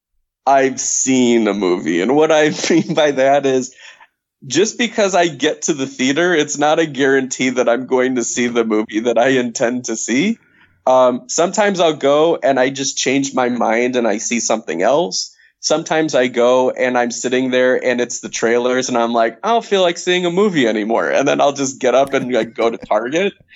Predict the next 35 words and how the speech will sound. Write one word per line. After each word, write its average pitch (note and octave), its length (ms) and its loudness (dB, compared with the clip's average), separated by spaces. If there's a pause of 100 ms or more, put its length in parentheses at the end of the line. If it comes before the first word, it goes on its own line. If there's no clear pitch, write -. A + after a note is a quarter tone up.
(480)
Um, C#3+ 460 4 (380)
<laughs> - 400 -20
and D#3 300 2 (680)
I D3+ 140 2
have F#3+ 400 0
that D#3 260 2
A C#3 200 2
M D#3+ 120 0
C D3 240 -2
Stubs C#3 560 0
A-List C#3 480 -2
thing. F3+ 340 0
So C#3+ 400 0
I'm D#3+ 140 0
paying A3 320 0
a D#3+ 80 0
flat D3+ 360 0
rate B2+ 440 -2
every B2 240 2
month. A2+ 320 -2
I'm B2+ 100 0
paying, B2+ 240 0
like, A#2 220 0
twenty-two B2 420 0
dollars A#2 460 2
a A#2 40 0
month A#2 420 -2
to - 120 -4
see C3 560 0 (640)
upwards D#3+ 400 2
of C#3 120 -2
three C#3 280 2
movies C3+ 400 2
a A2 80 2
week. C#3 360 2